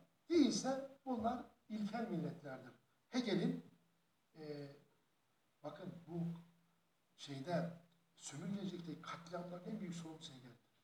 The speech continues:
Meşruiyet kaynağını Hegel veriyor. "Afrika'yı yok edin." diyor mesela. Anasını anlatıyor Afrikalılar. Tamam mı? Niçin? Çünkü Afrikalıların hiçbir katkısı yok. Bunun üzerine bizimkiler ta bin sekiz yüz altmışlar itibaren başlayarak bizim katkımız,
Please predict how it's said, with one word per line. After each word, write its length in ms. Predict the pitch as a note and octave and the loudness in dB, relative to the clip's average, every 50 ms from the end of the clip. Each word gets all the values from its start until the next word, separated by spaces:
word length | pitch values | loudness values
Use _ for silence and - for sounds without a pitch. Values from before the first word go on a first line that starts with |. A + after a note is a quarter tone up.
| _ _ _ _ _ _ _ _ _ _ | _ _ _ _ _ _ _ _ _ _
Meşruiyet 520 | A#2+ B2 C#3 C#3 C#3 C3+ C#3 E3 F3+ F#3 E3+ | -12 -10 -8 -8 -8 -6 -4 -2 -2 -2 -2
kaynağını 420 | D#3+ D3 D3+ D3 D3 D#3 E3 E3+ | -2 -4 -4 -4 -4 -2 -2 -2
Hegel 200 | D3+ D#3+ E3+ E3+ | -2 0 2 2
veriyor. 240 | - - - - - - _ _ _ _ _ - - | 2 0 -2 -4 -10 -16 _ _ _ _ _ -10 -4
"Afrika'yı 460 | - D3 C#3+ - B3 - - G#3 A#3 | 0 0 0 0 -2 -6 -6 -6 -2
yok 140 | B3 C#4+ - - | -2 -2 -2 -2
edin." 60 | - F#3 E3+ E3+ - | -6 -12 -12 -14 -16
diyor 0 | - - _ _ | -20 -20 _ _
mesela. 240 | - - - _ _ _ _ _ _ _ _ _ _ _ _ _ _ _ _ _ _ _ - | -20 -20 -20 _ _ _ _ _ _ _ _ _ _ _ _ _ _ _ _ _ _ _ -18
Anasını 300 | E3+ F3 - - B3 A#3 | -12 -10 -10 -8 -8 -8
anlatıyor 280 | A3 - - E3+ D#3+ | -10 -10 -12 -14 -16
Afrikalılar. 360 | D#3+ E3 - - _ _ _ _ _ _ _ _ _ _ _ _ _ _ _ _ _ _ _ _ - | -16 -18 -20 -20 _ _ _ _ _ _ _ _ _ _ _ _ _ _ _ _ _ _ _ _ -14
Tamam 160 | - D4 B3+ | -12 -12 -12
mı? 60 | - - - - - _ _ - | -12 -14 -18 -20 -20 _ _ 0
Niçin? 280 | A3+ D#4 D4 - C4 B3+ | 4 4 4 4 2 -4
Çünkü 180 | - - - - | -6 -4 -2 0
Afrikalıların 480 | G3 F#3+ G3+ G#3+ G#3+ A3 G#3+ G#3 G3+ | 0 0 0 -2 -2 -2 0 -2 -2
hiçbir 140 | G3 - - | -4 -6 -6
katkısı 400 | - E3+ E3 E3 - - - D#3 | -8 -8 -8 -10 -10 -12 -14 -14
yok. 100 | C#3+ - - _ _ _ _ _ _ _ _ _ | -16 -16 -18 _ _ _ _ _ _ _ _ _
Bunun 120 | - D#4+ F4+ | 0 2 6
üzerine 340 | E4 D4+ C4 A3+ F#3 - | 8 8 8 8 6 2
bizimkiler 560 | E3+ E3+ F3+ D4+ E4 - - A3 G3+ D#3+ D3+ - | 2 2 4 4 4 4 4 4 4 4 4 4
ta 220 | - A#3+ C4+ - G#3+ | 4 4 4 4 2
bin 80 | A3+ | -2
sekiz 160 | - - A#3+ G#3+ | -4 -6 -6 0
yüz 80 | A#3 A#3 | 4 4
altmışlar 340 | A3+ A3 - - - B3+ | 4 4 4 0 -2 0
itibaren 340 | B3+ B3+ A3+ G#3+ G3+ G3+ G3+ | 0 0 0 2 2 4 4
başlayarak 540 | G#3+ B3+ A3 - - G3+ A3+ B3+ A#3+ A3+ - - E3+ | 2 0 0 -2 -2 -2 -2 -2 -2 -4 -8 -12 -8
bizim 200 | F3 G3 C4 - | -4 -4 -2 -2
katkımız, 580 | - - F#3+ G3 - - G#3 G3+ F3+ E3+ - | -2 -4 -4 -6 -8 -6 -2 0 0 0 -2